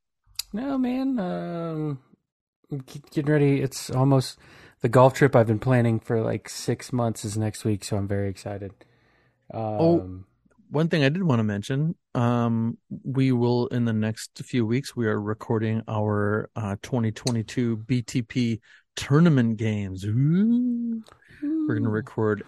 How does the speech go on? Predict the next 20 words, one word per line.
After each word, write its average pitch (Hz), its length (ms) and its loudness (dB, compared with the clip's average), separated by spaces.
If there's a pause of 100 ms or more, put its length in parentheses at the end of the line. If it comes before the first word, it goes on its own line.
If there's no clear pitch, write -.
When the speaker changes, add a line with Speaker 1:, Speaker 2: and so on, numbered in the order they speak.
(140)
Speaker 2:
eight 127 260 -2 (140)
episodes 107 760 -4
in 110 200 -2
September, 104 720 -2
and 117 180 -2
we're 107 140 -2
gonna 101 160 -4
release 104 380 -4
them 101 340 -4 (440)
once 113 340 2
a 139 80 6
week, 127 400 0 (120)
little 113 360 -4
thirty 110 520 0
to 107 160 -4
forty 107 340 0
minute, 104 460 -4
uh, 104 480 -2
tournament 107 400 -4
episodes. 107 640 -6